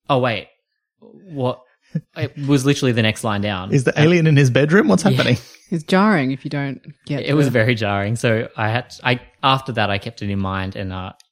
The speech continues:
Speaker 1: yeah, it hap-, happened many times throughout the book. And <laughs> I had to just keep like, "Oh yeah, that's happened again." Reread the line. "Where are
Speaker 2: Yeah.
Speaker 1: they now?"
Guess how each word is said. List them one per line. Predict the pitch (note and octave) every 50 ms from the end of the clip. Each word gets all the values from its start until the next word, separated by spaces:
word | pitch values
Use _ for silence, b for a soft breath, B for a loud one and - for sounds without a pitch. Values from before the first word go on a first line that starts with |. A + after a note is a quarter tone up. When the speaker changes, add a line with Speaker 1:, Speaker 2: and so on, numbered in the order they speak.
| _ -
Speaker 1:
yeah, | G#2 F2+
it | F2+ G2
hap-, | F#2+ G#2 G#2 - -
happened | A#2 - A2+ - G2 G2 G2 - _ _ _ _ _ _ _ -
many | - A2 G2+ G2 G2
times | F#2 G2+ F2 F2+ F#2+ -
throughout | - G2 F2+ G2
the | G2
book. | G2+ F#2 F#2 -
And | A2+ B2
<laughs> |
I | -
had | C#3+ C3
to | C3 - D#3
just | C3+ B2+ - -
keep | - B2 B2
like, | A2+ G2+ - - _ B B B B B B -
"Oh | G3
yeah, | F3+ C#3+ B2 B2 B2+
that's | A#2+ C#3 C3 -
happened | D#3 B2+ C3 A#2+ A2+
again." | G#2+ G2+ G2+ G#2 A2 A#2 A#2
Reread | B2+ A2 G#2 G#2 G2+ G2
the | G2 F#2+
line. | F#2+ F#2+ F#2+ F#2+ F#2+ G2 _ _ _ _ _ _ -
"Where | D3 C#3+
are | C#3+
Speaker 2:
Yeah. | D3
Speaker 1:
they | D3+ D3 D3+
now?" | D3 D#3 G3 G3 -